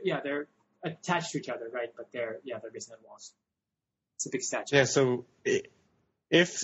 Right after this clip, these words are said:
Speaker 2: what happens if the stick lies so that it points to s-, anything else?
Speaker 1: It never does.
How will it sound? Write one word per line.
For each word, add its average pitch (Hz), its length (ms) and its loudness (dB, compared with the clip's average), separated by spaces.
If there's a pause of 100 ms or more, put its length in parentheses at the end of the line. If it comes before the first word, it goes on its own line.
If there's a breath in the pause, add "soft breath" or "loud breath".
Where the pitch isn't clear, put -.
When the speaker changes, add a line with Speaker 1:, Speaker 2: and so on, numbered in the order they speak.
Speaker 2:
what 151 180 8
happens 180 360 4
if 151 100 -4
the 143 100 2
stick 151 440 4
lies 135 400 6
so 135 80 6
that 123 80 4
it 120 80 -4
points - 600 2 (880)
to 139 200 6
s-, - 260 -4
anything 131 400 6
else? 113 500 0 (180)
Speaker 1:
It 165 80 -6
never 170 240 0
does. - 440 -4